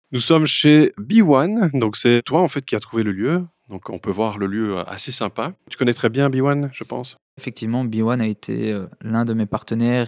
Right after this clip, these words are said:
Speaker 2: privilégiés à l'occasion de mon ascension vers les vingt-quatre heures du Mans notamment. Et donc, euh, voilà, ils se sont installés il y a quelques mois dans ma région. Et donc forcément,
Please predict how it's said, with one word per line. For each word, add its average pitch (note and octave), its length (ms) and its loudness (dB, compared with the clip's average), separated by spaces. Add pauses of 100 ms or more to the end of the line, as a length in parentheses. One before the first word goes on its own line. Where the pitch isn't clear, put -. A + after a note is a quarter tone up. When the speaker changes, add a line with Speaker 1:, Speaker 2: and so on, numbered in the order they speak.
Speaker 2:
privilégiés A#2 580 2
à A#2 40 4
l'occasion A2 460 0
de G#2 220 0
mon G#2+ 140 0
ascension A2+ 560 0
vers A2+ 160 2
les A2 80 2
vingt-quatre A#2 340 0
heures A#2 80 2
du A2+ 120 2
Mans A2+ 120 4
notamment. B2 680 2
Et A2 120 0
donc, G#2+ 320 -4
euh, - 20 0
voilà, G#2 260 -2
ils C#3 120 0
se - 100 -8
sont A2 320 -2
installés C3 680 6
il A2+ 100 2
y G#2+ 80 0
a G#2+ 320 -2
quelques - 260 -6
mois B2+ 580 2
dans A2+ 140 0
ma C#3 140 4
région. C3 420 4
Et D#3 40 4
donc A#2 140 -2
forcément, A2+ 540 -2